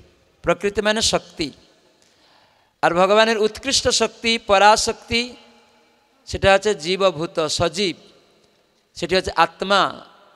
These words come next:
ভগবান নিজে পরমাত্মা, পরম সজীব, পরম চেতনময় পুরুষ, চেতনশ্চেতনানাম,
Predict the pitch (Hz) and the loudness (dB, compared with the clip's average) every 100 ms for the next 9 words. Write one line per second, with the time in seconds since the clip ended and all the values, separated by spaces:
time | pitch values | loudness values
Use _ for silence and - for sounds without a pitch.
0 | _ _ _ _ _ _ _ _ 147 156 | _ _ _ _ _ _ _ _ -4 2
1 | 190 196 196 185 202 190 190 202 208 - | 2 2 -2 0 2 2 2 2 0 -2
2 | 214 214 170 - - - _ 175 196 247 | 0 2 0 -2 -12 -20 _ 0 2 2
3 | 247 214 165 180 147 - - _ - 170 | 0 -2 -2 -2 -4 -10 -20 _ -6 2
4 | 208 233 226 214 220 214 208 208 202 196 | 2 0 -2 -2 -2 -2 2 0 0 0
5 | 196 - - - _ _ _ _ _ _ | 0 -2 -8 -14 _ _ _ _ _ _
6 | _ _ _ - 196 220 233 226 - - | _ _ _ 0 2 4 2 0 -2 -2
7 | 196 202 196 196 202 214 160 - - | 0 2 2 2 4 2 0 -8 -20